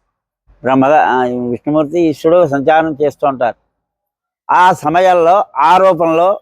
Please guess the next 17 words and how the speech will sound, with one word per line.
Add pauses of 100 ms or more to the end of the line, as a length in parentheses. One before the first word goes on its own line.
ఇక్కడ (300)
సంచరిస్తూ
ఉంటారు. (1500)
అంచేతనే
దేవాలయంలో
వచ్చినప్పుడు
ఆ,
ఏవి
కూడా
మంచివే
మాట్లాడాలి
వాక్యాలు. (1500)
ఏదైనా
అన్నావు
అంటూ
తదాస్తు
అంటారు.